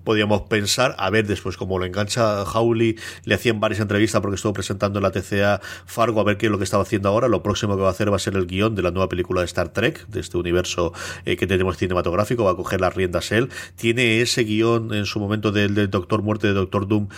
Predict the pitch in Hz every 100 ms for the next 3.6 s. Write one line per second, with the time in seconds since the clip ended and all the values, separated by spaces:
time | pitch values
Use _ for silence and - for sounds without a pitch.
0 | - - 107 104 95 104 101 101 - 104
1 | 98 101 98 104 104 104 101 95 101 101
2 | 95 95 117 147 139 95 87 95 95 87
3 | 104 98 95 92 92 92